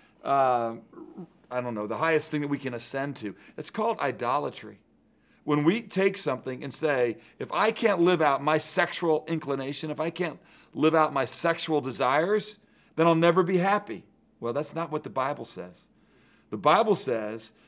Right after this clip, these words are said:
that until we come to the one who is the author and giver of life, until we turn from the way that seems right to us but leads to death, we'll never find life, no matter how many sexual, uh,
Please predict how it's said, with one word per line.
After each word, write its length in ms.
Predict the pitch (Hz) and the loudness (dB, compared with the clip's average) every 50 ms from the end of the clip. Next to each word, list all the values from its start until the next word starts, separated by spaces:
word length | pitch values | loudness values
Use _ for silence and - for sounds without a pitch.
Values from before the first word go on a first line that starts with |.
| _ _ - | _ _ -6
that 120 | 123 131 | -4 -4
until 360 | 135 131 - 170 185 202 208 | -4 -2 2 4 6 6 6
we 140 | 185 190 185 | 4 0 -4
come 300 | - - 180 180 175 170 | -2 0 2 2 2 0
to 80 | 147 139 | -2 -4
the 80 | 135 | -4
one 260 | 127 139 147 147 139 | -2 -2 -2 -2 -2
who 140 | 135 127 127 | -2 -2 -4
is 100 | 127 110 | -4 -4
the 140 | 101 123 120 | -6 -6 -4
author 340 | 127 139 147 147 - 147 139 | -2 -2 -2 -2 -2 -4 -6
and 80 | 127 | -4
giver 240 | 117 135 120 123 120 | -4 -4 -2 -2 -2
of 120 | 117 98 110 | -4 -2 -4
life, 360 | 113 117 123 120 107 - - | -4 -2 -2 -4 -4 -6 -10
until 240 | 123 107 - 143 135 | -10 -4 -4 -2 -2
we 140 | 131 123 | -2 -6
turn 360 | - - 139 175 208 262 233 165 | -6 -4 -2 -2 -2 -2 -4 -6
from 140 | - 147 | -6 -6
the 80 | 135 120 | -6 -6
way 380 | 107 104 104 95 92 92 95 _ _ _ _ _ _ _ - | -6 -6 -8 -10 -12 -14 -18 _ _ _ _ _ _ _ -8
that 100 | 127 127 | -8 -6
seems 260 | - 156 151 139 107 | -4 -4 -4 -4 -2
right 320 | 117 127 160 175 190 180 - | 0 4 4 4 4 2 0
to 100 | 139 123 | -2 -2
us 140 | 123 123 - | -2 -4 -4
but 160 | - 123 113 | -8 -10 -6
leads 380 | 120 127 156 202 240 196 - | -4 -2 -2 -2 -2 -4 -8
to 120 | - - 131 | -8 -10 -10
death, 360 | 101 110 110 107 107 - - _ - _ - | -8 -6 -6 -6 -6 -8 -14 _ -20 _ 2
we'll 160 | 151 165 160 | 4 4 4
never 320 | 156 160 180 180 - - | 6 4 4 4 4 2
find 300 | - - 135 120 117 117 | 2 2 0 -2 -2 -2
life, 220 | 117 107 101 98 - - - - - - | -6 -6 -6 -8 -10 -14 -20 -20 -14 -8
no 100 | - 139 | -4 -2
matter 180 | 143 151 147 143 | 0 0 0 0
how 140 | 151 180 190 | 0 0 0
many 140 | 170 147 | 0 -2
sexual, 840 | 123 - - - - 190 170 165 - - - 160 160 147 135 123 135 131 - - - - - - | -4 -4 -6 -2 2 2 2 2 0 -4 -2 0 0 0 0 0 -2 -4 -6 -14 -20 -20 -8 0
uh, 160 | - 131 135 | 2 2 4